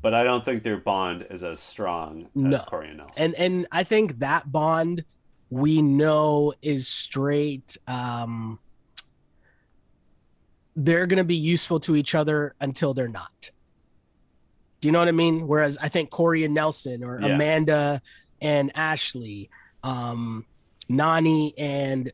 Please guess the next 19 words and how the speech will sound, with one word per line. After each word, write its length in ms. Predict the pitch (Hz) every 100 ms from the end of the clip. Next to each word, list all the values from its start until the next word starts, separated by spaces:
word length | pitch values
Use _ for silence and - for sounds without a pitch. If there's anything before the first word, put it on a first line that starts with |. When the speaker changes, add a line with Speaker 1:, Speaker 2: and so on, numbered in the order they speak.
| _
Speaker 2:
Casey, 680 | - 170 156 - 127 107 92 _ _
like, 180 | 147 123
they're 220 | 170 208
going 340 | 165 180 185 175
into 640 | 190 226 240 214 - 226
the 100 | 226
game 320 | 202 226 226
together 640 | 220 208 226 226 226 220 - _ _ _ -
and 160 | 170
they're 140 | 175 170
gonna 180 | 165
ride 380 | 139 151 165 160
and 120 | 143
come 220 | 135 139 160
out 180 | 151
of 100 | 135
the 80 | 127
game 280 | 123 123 117
together. 560 | - 113 110 90 73